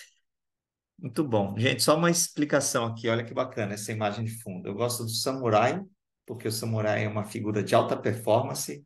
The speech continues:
e confiança em si mesmo, por isso que eu chamo Mentoria Samurai. E o dragão aqui do fundo é de um anime chamado Príncipe Dra-, Dragão.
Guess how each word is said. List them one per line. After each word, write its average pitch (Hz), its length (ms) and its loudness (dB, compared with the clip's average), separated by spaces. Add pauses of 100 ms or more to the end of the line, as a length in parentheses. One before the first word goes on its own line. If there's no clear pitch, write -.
e 110 100 -6
confiança 113 580 -2
em 113 40 2
si 113 240 2
mesmo, 117 460 2
por 113 120 -2
isso 117 160 0
que - 80 -8
eu 117 60 -2
chamo 113 280 0
Mentoria 107 400 0
Samurai. 110 540 2 (140)
E 131 80 0
o 131 40 2
dragão 127 680 4 (400)
aqui 113 220 -6
do 117 100 0
fundo 123 320 -4
é 120 60 4
de 117 120 -2
um 123 60 0
anime 117 400 2
chamado 110 400 0
Príncipe - 380 -4
Dra-, 104 280 4
Dragão. 101 720 2